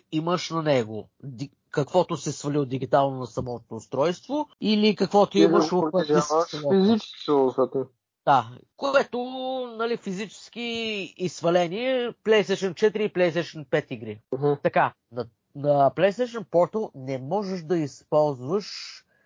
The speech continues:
Speaker 1: Bluetooth слушалки.
Speaker 2: Ми,
Speaker 1: Имаш
Speaker 2: добре, ясно.
Speaker 1: три и половина милиметров жак за жични слушалки, но ако
Speaker 2: И
Speaker 1: искаш да
Speaker 2: къде
Speaker 1: използваш,
Speaker 2: съм отива?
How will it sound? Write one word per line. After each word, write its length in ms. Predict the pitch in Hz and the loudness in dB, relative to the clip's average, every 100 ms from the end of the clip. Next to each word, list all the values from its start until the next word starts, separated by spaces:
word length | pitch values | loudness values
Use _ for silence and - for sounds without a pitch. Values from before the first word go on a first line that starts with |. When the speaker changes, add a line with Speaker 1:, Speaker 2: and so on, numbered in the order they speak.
| _ - | _ -14
Speaker 1:
Bluetooth 580 | 143 143 156 165 156 151 | -12 -8 -4 -4 -4 -8
слушалки. 720 | - 127 - 117 110 - _ _ _ | -6 -4 0 0 0 -8 _ _ _
Speaker 2:
Ми, 280 | - 135 131 131 | -4 2 2 2
Speaker 1:
Имаш 560 | 262 240 202 240 - | -2 2 2 0 -4
Speaker 2:
добре, 120 | 151 156 | 0 0
ясно. 200 | 165 190 | 2 2
Speaker 1:
три 80 | 214 | 2
и 80 | |
половина 540 | 202 151 185 190 180 165 | 0 -2 2 4 4 2
милиметров 540 | 156 147 143 - 151 135 | 0 0 0 2 2 2
жак 580 | 127 135 156 - - - - _ - | 0 2 2 -2 -20 -20 -20 _ -14
за 200 | 127 131 | -8 -6
жични 460 | 120 147 - 113 | -6 -10 -10 -14
слушалки, 720 | 107 107 - 104 101 - 202 - _ _ _ _ _ _ | -14 -10 -6 -4 -6 -8 -8 -10 _ _ _ _ _ _
но 120 | 135 | 0
ако 100 | 147 | 2
Speaker 2:
И 40 | 143 | 2
Speaker 1:
искаш 160 | 196 - | 2 2
да 60 | 285 | 2
Speaker 2:
къде 180 | 277 | 2
Speaker 1:
използваш, 380 | 175 254 240 202 | 2 4 2 2
Speaker 2:
съм 80 | 175 | 4
отива? 140 | 160 | 2